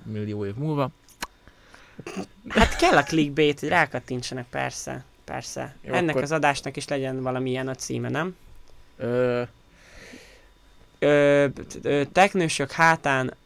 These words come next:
Speaker 2: álló elefánton lévő
Speaker 1: Zacskóstej.
Speaker 2: szimulációban készült lapos zacskóstej.
Speaker 1: Jó.
Speaker 2: Vagy valami ilyesmi, nem?
Speaker 1: Igen, ez
Speaker 2: Ez így,
Speaker 1: lesz,
Speaker 2: ez így
Speaker 1: ez,
Speaker 2: rendben
Speaker 1: ez
Speaker 2: van.
Speaker 1: lesz, ez
Speaker 2: Igen.
Speaker 1: lesz. Jól
Speaker 2: Úgyhogy ez
Speaker 1: megbeszéltük.
Speaker 2: szerintem végszónak tökéletes,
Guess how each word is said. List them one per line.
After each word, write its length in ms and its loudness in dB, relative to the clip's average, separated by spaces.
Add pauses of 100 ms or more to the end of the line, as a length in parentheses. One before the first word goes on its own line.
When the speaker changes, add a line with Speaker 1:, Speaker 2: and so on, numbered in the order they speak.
(160)
Speaker 2:
álló 580 4 (260)
elefánton 840 0 (120)
lévő 720 0 (140)
Speaker 1:
Zacskóstej. 760 -4 (1500)
Speaker 2:
szimulációban 1200 4
készült 760 -2 (280)
lapos 560 -2
zacskóstej. 800 -8 (260)
Speaker 1:
Jó. 240 -4 (560)
Speaker 2:
Vagy 160 -4
valami 220 -2
ilyesmi, 320 -8
nem? 140 -6
Speaker 1:
Igen, 260 -2
ez 200 -2
Speaker 2:
Ez 140 -2
így, 60 -4
Speaker 1:
lesz, 100 -4
Speaker 2:
ez 60 -8
így 60 -4
Speaker 1:
ez, 60 -2
Speaker 2:
rendben 220 -2
Speaker 1:
ez 60 -2
Speaker 2:
van. 100 -6
Speaker 1:
lesz, 180 -12
ez 100 -4
Speaker 2:
Igen. 140 -4
Speaker 1:
lesz. 160 -8
Jól 80 -4
Speaker 2:
Úgyhogy 160 0
ez 40 2
Speaker 1:
megbeszéltük. 380 0
Speaker 2:
szerintem 340 -2
végszónak 520 -2
tökéletes, 640 -4